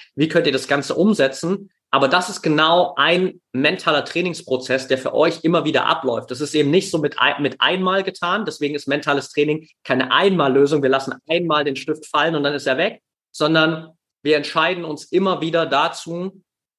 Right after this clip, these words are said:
uns loszulösen von den alten Gedanken. Und wir trainieren immer wieder unsere Fähigkeit, uns auf das zu konzentrieren, was wir stattdessen wollen. Wir bringen immer wieder dieses neue Mindset, die neuen Gedanken in den Vordergrund und dementsprechend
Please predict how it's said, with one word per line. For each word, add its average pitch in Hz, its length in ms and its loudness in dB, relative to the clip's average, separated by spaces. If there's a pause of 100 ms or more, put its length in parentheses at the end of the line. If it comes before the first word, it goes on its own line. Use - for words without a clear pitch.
(140)
uns 143 260 0
loszulösen 185 760 2
von 165 160 -4
den 147 120 -4
alten 160 340 0
Gedanken. 165 760 -6 (180)
Und 143 180 0
wir 139 100 2
trainieren 165 560 2
immer 170 300 -2
wieder 165 340 0
unsere 135 220 -6
Fähigkeit, 160 680 -4
uns 131 120 -6
auf 127 180 -4
das 147 240 0
zu - 140 -8
konzentrieren, 147 560 0
was 131 160 0
wir 127 80 0
stattdessen 127 560 0
wollen. 123 280 2
Wir 113 100 -6 (440)
bringen 156 220 2
immer 180 260 2
wieder 165 180 4
dieses 139 300 -4
neue 156 300 2
Mindset, 151 520 0
die 127 60 -8
neuen 143 340 0
Gedanken 139 480 -2
in 131 80 -4
den 123 120 0
Vordergrund 170 720 2 (260)
und 135 180 0
dementsprechend 147 800 0